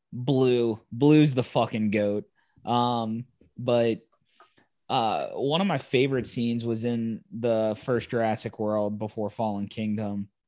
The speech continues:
uh, both of which I liked a lot. Uh, but one of my favorite scenes was with the Indominus Rex, um, when it escapes. Um, you know, he walks in. They obviously are hesitant about trying to exterminate it. It was when they sent the team, and obviously it was camouflage, and,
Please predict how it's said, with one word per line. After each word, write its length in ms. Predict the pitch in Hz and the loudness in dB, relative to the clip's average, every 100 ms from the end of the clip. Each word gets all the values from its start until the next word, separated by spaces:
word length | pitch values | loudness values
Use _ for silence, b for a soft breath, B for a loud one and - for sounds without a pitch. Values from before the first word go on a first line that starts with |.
| - | -6
uh, 160 | 110 | -2
both 240 | 110 165 180 | 4 6 6
of 60 | |
which 200 | 156 135 | 6 4
I 120 | 139 | 4
liked 280 | 120 110 107 | 2 0 -2
a 40 | 104 | -6
lot. 340 | 98 104 107 _ _ _ _ | -6 -8 -12 _ _ _ _
Uh, 220 | 113 117 | 0 2
but 120 | 113 | 4
one 120 | 120 151 | 4 4
of 60 | |
my 100 | 165 | 4
favorite 380 | 127 127 120 120 | 4 2 2 0
scenes 420 | - 113 113 110 | -2 -2 0 0
was 400 | 110 110 110 107 - | 2 2 2 -2 -2
with 200 | 120 113 | 0 2
the 160 | 117 | 2
Indominus 640 | 113 107 107 110 107 98 95 | 0 0 0 0 -2 -4 -4
Rex, 540 | 110 107 92 - - - _ _ - | -2 -2 -4 -8 -8 -14 _ _ -6
um, 580 | 110 110 107 104 101 95 - - _ _ _ _ _ _ _ - | 0 2 2 0 -2 -6 -10 -20 _ _ _ _ _ _ _ -10
when 680 | 123 127 120 120 117 107 107 _ _ _ _ _ | 0 2 4 2 0 -2 -4 _ _ _ _ _
it 140 | 139 139 | 4 4
escapes. 840 | - - 117 117 110 - - - _ _ _ _ _ | 4 2 2 4 2 -4 -10 -14 _ _ _ _ _
Um, 560 | - 113 110 107 101 101 _ _ - | -6 -4 -2 -4 -6 -10 _ _ -6
you 140 | 120 | -2
know, 280 | 120 113 110 | 0 0 0
he 240 | 95 117 123 | -2 0 2
walks 380 | 123 113 - | 2 0 -2
in. 160 | 120 110 | -4 -2
They 140 | 120 | 0
obviously 540 | 120 117 120 113 - 113 | 2 2 0 -2 0 0
are 80 | 104 | 0
hesitant 520 | 113 110 107 120 110 | -2 -4 -4 -4 -2
about 240 | 107 107 | -2 -2
trying 260 | - 107 107 | -4 -6 -6
to 140 | 110 | -6
exterminate 720 | 101 - 117 110 110 110 110 | -6 -6 -6 -4 -2 -2 -2
it. 120 | 110 110 | -2 -2
It 100 | 107 | -2
was 180 | 107 | -2
when 180 | 113 113 | -2 -2
they 140 | 110 107 | -2 -2
sent 260 | - 110 | -4 -6
the 80 | 104 | -6
team, 340 | - 113 110 | -6 -4 -2
and 80 | 107 | -2
obviously 540 | 107 107 110 98 117 110 | -4 -2 -2 -2 -2 -2
it 80 | |
was 140 | 101 101 | -2 -6
camouflage, 720 | 120 113 113 107 107 107 104 | -6 -4 -4 -6 -6 -6 -6
and, 320 | 104 101 80 | -6 -6 -8